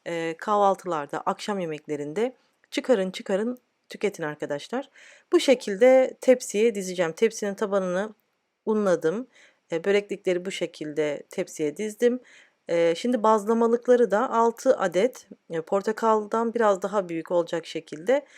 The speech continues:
bezeler yaptım ve unlanmış tepsiye onları da yerleştirdim.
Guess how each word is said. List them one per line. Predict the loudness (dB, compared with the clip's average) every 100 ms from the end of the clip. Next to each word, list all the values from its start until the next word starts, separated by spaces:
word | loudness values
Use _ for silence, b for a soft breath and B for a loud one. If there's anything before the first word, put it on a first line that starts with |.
| B B _
bezeler | 6 6 6 6 6
yaptım | 4 0 -6 -2
ve | -2
unlanmış | -2 -2 -2 -2 -6 -4
tepsiye | -2 -2 0 0
onları | 0 -2 -2 0
da |
yerleştirdim. | 2 2 2 -2 -2 -8 -4 -4